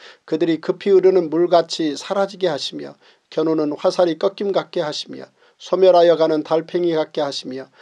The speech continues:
만삭되지 못하여 출생한 아이가 햇빛을 보지 못함 같게 하소서. 가시나무 불이 가마를 뜨겁게 하기 전에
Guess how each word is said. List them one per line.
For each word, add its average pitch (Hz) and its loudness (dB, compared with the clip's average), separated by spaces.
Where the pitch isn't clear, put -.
만삭되지 180 2
못하여 170 2
출생한 196 2
아이가 156 2
햇빛을 185 -2
보지 160 -4
못함 147 -6
같게 147 -10
하소서. 135 -16
가시나무 175 2
불이 170 -2
가마를 165 2
뜨겁게 175 0
하기 147 -2
전에 143 -4